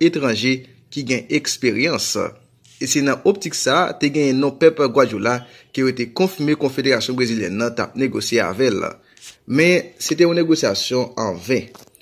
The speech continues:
Guadiola, li menm, li dekline òf lan. Gen Uol Spòt, li menm ki afime ke Konfederasyon brezilyèn de foutbòl lan deja twouve trè rapid yon nouvèl sib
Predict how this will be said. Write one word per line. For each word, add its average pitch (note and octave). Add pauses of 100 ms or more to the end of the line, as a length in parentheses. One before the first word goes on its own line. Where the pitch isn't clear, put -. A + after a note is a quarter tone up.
Guadiola, C#3+
li G#2
menm, B2+ (160)
li A2+
dekline C#3
òf F#2+
lan. A#2+ (500)
Gen D#3
Uol E3
Spòt, F3
li C3
menm C#3+
ki A#2 (100)
afime D#3
ke C#3+ (360)
Konfederasyon E3
brezilyèn C#3+
de C3+
foutbòl G#2+
lan C3
deja D3
twouve A#2+
trè D3+
rapid B2+ (220)
yon C3+
nouvèl C3+
sib D3